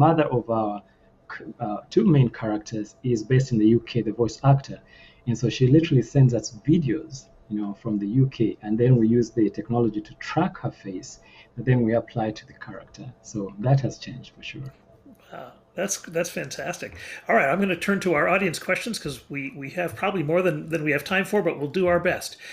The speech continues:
Speaker 2: Uh, the first one, uh, is for, uh, anybody. Uh, how do you recruit and maintain quality staff? That's a, that's a big question. And I need you to give short answers, but wise answers.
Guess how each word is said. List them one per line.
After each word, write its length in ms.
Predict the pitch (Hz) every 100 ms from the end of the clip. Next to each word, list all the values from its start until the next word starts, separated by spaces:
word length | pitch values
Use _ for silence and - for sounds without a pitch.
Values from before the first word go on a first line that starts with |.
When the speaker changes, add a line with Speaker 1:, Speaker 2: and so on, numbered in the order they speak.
| - -
Speaker 2:
Uh, 300 | 160 139 -
the 80 | -
first 300 | 165 233 -
one, 320 | 175 175 190 -
uh, 260 | - 143 151 - _ _ -
is 300 | 175 156 -
for, 420 | - 156 - -
uh, 180 | 151 139
anybody. 500 | 190 143 139 233 -
Uh, 300 | 160 131 127 - -
how 240 | - 196 214
do 80 |
you 160 | 214 208
recruit 420 | 160 - 208 233
and 160 | - 156
maintain 520 | 165 175 - 185 196
quality 420 | - 143 160 180
staff? 560 | 175 - 202 240 - -
That's 220 | 185 -
a, 160 | - - _ - - - _
that's 180 | - 196
a 180 | 143 113 -
big 340 | 139 117 110 - _ _ _ _
question. 460 | 131 113 - 85 76 _ _ _ _ _ _ _ _ _ _ -
And 160 | 127
I 80 | 123
need 220 | 131 131
you 80 | 123
to 80 | 123
give 160 | 120
short 320 | - 165 139 -
answers, 680 | 127 117 110 90 - - _ _ _ - _ _ _ _
but 160 | - 165
wise 480 | 135 135 143 135 -
answers. 680 | 135 113 - 85 - -